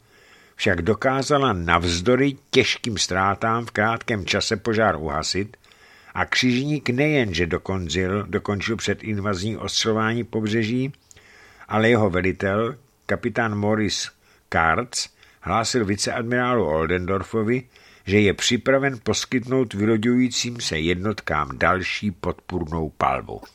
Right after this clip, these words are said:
V devět hodin vyrazila první vlna obojživelných traktorů útočného svazu Lingayen k pobřeží. Tři sta metrů před nimi pluly silně vyzbrojené výsadkové pěchotní čluny,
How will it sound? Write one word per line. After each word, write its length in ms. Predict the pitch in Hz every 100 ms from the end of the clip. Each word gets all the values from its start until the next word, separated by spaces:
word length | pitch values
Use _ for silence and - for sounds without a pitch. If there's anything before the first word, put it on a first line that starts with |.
| -
V 100 | 82
devět 360 | 76 120 139 143
hodin 540 | 120 120 76 67 57 -
vyrazila 500 | 78 101 113 113 120
první 460 | - 110 107 113 104
vlna 440 | 87 90 101 -
obojživelných 720 | 98 98 95 110 113 107 87
traktorů 500 | - 85 - 107 107
útočného 600 | 95 90 104 - 113 107
svazu 360 | - 110 101 95
Lingayen 760 | 82 78 82 82 85 85 101 131 _ - - - -
k 60 |
pobřeží. 800 | - 98 85 87 95 71 60 53 - _ _ _ _ _ _ _
Tři 220 | - -
sta 200 | 139 -
metrů 360 | 143 151 135 143
před 220 | 127 143
nimi 260 | 123 101 85
pluly 300 | 80 110 107
silně 440 | - 127 135 131
vyzbrojené 800 | 101 104 92 92 117 120 127 123
výsadkové 600 | 107 101 120 - 123 123
pěchotní 520 | 120 110 127 117 123
čluny, 420 | 101 90 80 82